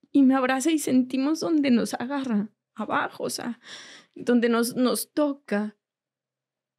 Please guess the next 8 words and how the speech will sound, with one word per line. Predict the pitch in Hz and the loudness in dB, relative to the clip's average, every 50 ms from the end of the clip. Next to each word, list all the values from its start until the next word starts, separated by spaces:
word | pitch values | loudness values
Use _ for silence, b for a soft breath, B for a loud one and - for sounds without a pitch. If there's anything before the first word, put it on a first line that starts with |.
| _ _ _ _ _ _ _ _ _ _ _ _ _ _ _ _ _ _ _ _ _ _ _ _ _ _ _ _ _ _ _ | _ _ _ _ _ _ _ _ _ _ _ _ _ _ _ _ _ _ _ _ _ _ _ _ _ _ _ _ _ _ _
Ahí | - 233 240 | 2 2 2
dije | 254 247 226 - 277 226 | 2 2 0 0 0 0
yo, | 233 240 | 0 0
"A | 233 | 0
ver", | 202 226 208 | -2 -2 -4
<laughs> | - - - - - - - - | -6 -6 -8 -10 -10 -6 -6 -4
o | - 190 | -4 -4
sea, | - - 240 214 190 190 | -2 -2 -2 -2 -2 -6